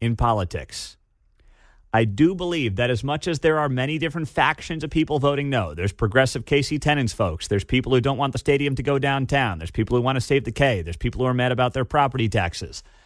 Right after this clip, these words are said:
I still believe that when push comes to shove, it'll be pretty close. But I'm predicting a win for vote yes on Tuesday by give or take, I'm gonna say five or six points. That's my prediction this morning, John.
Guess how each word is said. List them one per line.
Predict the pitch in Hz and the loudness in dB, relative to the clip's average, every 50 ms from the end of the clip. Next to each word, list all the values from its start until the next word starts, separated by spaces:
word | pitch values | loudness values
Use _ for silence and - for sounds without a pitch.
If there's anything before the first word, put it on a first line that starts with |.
| _ _ _ _ _ _ _ _ - | _ _ _ _ _ _ _ _ 4
I | 120 123 120 | 4 6 4
still | - - - - 156 160 175 | 2 -2 0 2 4 4 4
believe | 160 175 175 180 185 180 165 147 113 | 2 0 0 0 0 0 -2 -2 -2
that | 131 127 - | -2 -2 -2
when | 123 120 113 | -2 -4 -4
push | - - 147 143 - | -2 -2 -2 -4 -4
comes | - - 143 139 139 - - | -2 -2 0 0 -2 -2 -4
to | |
shove, | 123 - - 165 143 120 98 110 | -4 0 2 4 4 4 2 2
it'll | 117 120 | 0 0
be | 139 156 | 0 -2
pretty | - - 180 185 | -2 0 0 0
close. | 180 - 220 226 226 175 104 90 - - - - - _ _ _ _ _ _ _ _ _ _ _ _ _ _ - | 0 2 2 2 2 2 0 -4 -6 -10 -12 -14 -18 _ _ _ _ _ _ _ _ _ _ _ _ _ _ 2
But | - 127 | 4 4
I'm | 131 131 160 165 | 4 4 2 0
predicting | - - 180 175 180 - - 180 160 | -2 -2 0 0 0 -2 -2 -2 0
a | 151 143 139 | 0 0 0
win | 123 113 127 147 156 165 180 196 220 240 240 185 - - _ _ _ _ | 2 2 2 0 0 0 -2 -4 -6 -6 -8 -10 -12 -16 _ _ _ _
for | - 147 139 | 2 4 4
vote | 113 135 139 135 120 | 6 4 2 2 2
yes | 110 123 135 143 160 156 - - | 0 0 0 0 0 -2 -4 -4
on | 165 160 156 147 | -4 -4 -4 -6
Tuesday | - - 165 165 156 139 - 160 156 160 160 175 190 190 - _ _ _ _ _ _ _ - | -4 -4 -2 -2 -2 -2 0 0 0 0 0 -2 -4 -6 -10 _ _ _ _ _ _ _ 0
by | - 135 135 131 117 107 - - | 2 4 4 4 0 -4 -8 -10
give | - - 190 202 277 | -8 -6 -6 -4 -4
or | 285 269 254 | -4 -4 -4
take, | - - - 214 196 202 196 196 190 - | -4 -4 -2 0 0 2 0 -2 -4 -4
I'm | 135 175 190 | -6 -6 -4
gonna | 196 196 185 165 | -4 -2 -2 -2
say | - - 175 160 165 | -2 -2 0 0 0
five | 139 - - 156 143 147 147 143 123 | 0 -2 -2 0 0 2 0 0 -2
or | 135 | -4
six | 117 - - 131 113 - - | -4 -4 -4 -6 -6 -6 -8
points. | - - - 110 85 65 65 - - | -10 -4 -4 -4 -4 -4 -8 -8 0
That's | - 147 151 - - | 4 4 4 4 2
my | - 170 170 170 | -2 -2 -2 -2
prediction | - - - 165 151 151 - - - 143 | -2 -2 0 0 0 0 -2 -2 -4 -2
this | 131 120 - - | -2 -2 -2 -2
morning, | 123 113 110 95 78 71 71 | 0 0 0 0 -2 -4 -8
John. | 78 90 76 64 62 - | -6 -6 -6 -6 -8 -10